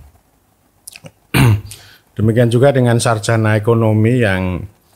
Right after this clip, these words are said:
yang banyak melihat ya dampak, eh, pandemi terhadap kehidupan ekonomi, baik pada level lokal, nasional, bahkan juga global.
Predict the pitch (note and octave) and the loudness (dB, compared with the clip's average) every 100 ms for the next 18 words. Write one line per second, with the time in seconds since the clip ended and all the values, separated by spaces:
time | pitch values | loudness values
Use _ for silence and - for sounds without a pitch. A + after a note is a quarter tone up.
0 | - _ _ _ _ A2 F#2+ G2 G2 F#2 | -20 _ _ _ _ -4 -2 -2 -2 -2
1 | G2+ F2 G2 F#2+ F#2+ F#2 F#2 F2+ F2+ G2+ | -2 -4 -4 -2 -2 -2 -4 -4 -4 -6
2 | G#2 G#2+ - E2+ F2+ F#2+ - E2+ E2+ E2 | -4 -6 -6 -8 -6 -8 -8 -8 -8 -6
3 | F2+ - _ _ _ _ _ _ _ _ | -8 -8 _ _ _ _ _ _ _ _
4 | _ _ - - G2 G#2+ G#2+ A2 G#2+ A2 | _ _ -20 -12 -4 -2 0 0 2 2
5 | A2+ G#2+ G2 G2+ F#2+ G2+ F2 F#2+ G2 G2 | 2 0 -2 -4 -4 -4 -4 -4 -4 -4
6 | F#2+ F#2+ F#2 F2+ F2 F#2+ D3 F#3 _ - | -4 -6 -6 -6 -6 -4 -4 -6 _ -16
7 | - _ _ _ - G2+ F#2 F#2 G#2+ G2+ | -16 _ _ _ -6 -2 -2 -2 -4 -2
8 | G2 G2 G2+ G#2 G2 G2 A2 A#2+ C3 C3+ | -2 -4 -4 -4 -4 -4 -4 -2 -2 -2
9 | G2+ G#2 F2 G2+ F#2+ G#2 G2 F2+ - F2 | -4 -6 -6 -6 -4 -2 -2 -2 -4 -6
10 | E2+ E2+ E2 D#2 - - F#2+ F2 C3 A#2+ | -6 -6 -6 -8 -10 -8 -8 -2 -2 -2
11 | D2+ C#2+ | -6 -14